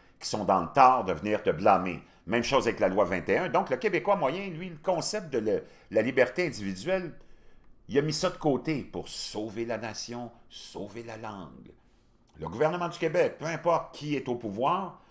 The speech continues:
va toujours prendre son gros, gros phallus, le,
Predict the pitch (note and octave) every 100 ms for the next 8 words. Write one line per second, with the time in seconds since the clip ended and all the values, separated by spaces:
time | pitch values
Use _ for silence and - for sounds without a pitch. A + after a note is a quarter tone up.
0 | - - - D#2 - E3 E3+ F#3+ - D3
1 | D3 B2+ F#2 E2 A#2+ E3+ D#3+ B2+ C#3 -
2 | A#2 G#2 E3+ F3+ - - - - - -
3 | E2 E2 D#2+ D#2+ D2 C2+